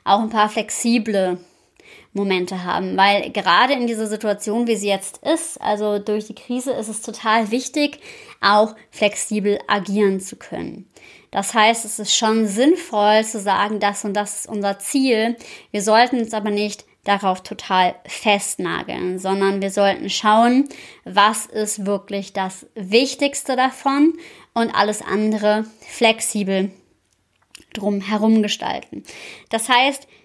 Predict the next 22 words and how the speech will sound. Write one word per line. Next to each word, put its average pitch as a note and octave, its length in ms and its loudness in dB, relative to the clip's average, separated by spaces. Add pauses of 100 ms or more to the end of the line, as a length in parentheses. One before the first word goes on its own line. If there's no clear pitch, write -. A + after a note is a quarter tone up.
(160)
ähm, A#3 500 2
der A3 140 2
erste D4+ 340 2
Punkt, D#4 600 4
wie B3 200 -2
wir A#3 240 2
mit A3+ 200 -4
dem G3+ 140 -8
Team B3 300 -2
gut A#3+ 80 -6
ins A3 140 -6
neue G#3+ 180 -2
Jahr G3 200 0
starten, G#3 360 -2
ist G3 160 -8
wirklich A3 320 -2 (340)
zu - 140 -10
überlegen, G3+ 480 -2
was G3+ 360 2 (120)
wollen G3+ 320 2
wir F#3+ 300 0 (600)
erreichen C#4+ 800 2